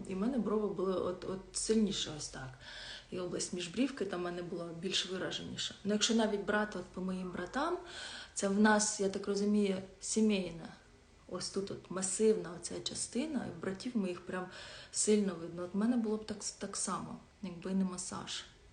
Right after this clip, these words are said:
Таке, знаєте, м, м'ясисте, я б сказала.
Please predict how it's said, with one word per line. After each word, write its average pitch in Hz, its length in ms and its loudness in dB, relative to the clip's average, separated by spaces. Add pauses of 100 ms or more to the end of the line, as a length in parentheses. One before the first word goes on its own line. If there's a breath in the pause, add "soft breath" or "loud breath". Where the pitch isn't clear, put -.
(1600 loud breath)
Таке, 190 220 -2
знаєте, 202 300 0
м, 185 680 -2 (480)
м'ясисте, 196 840 2
я - 100 -4
б - 120 -12
сказала. 202 460 -10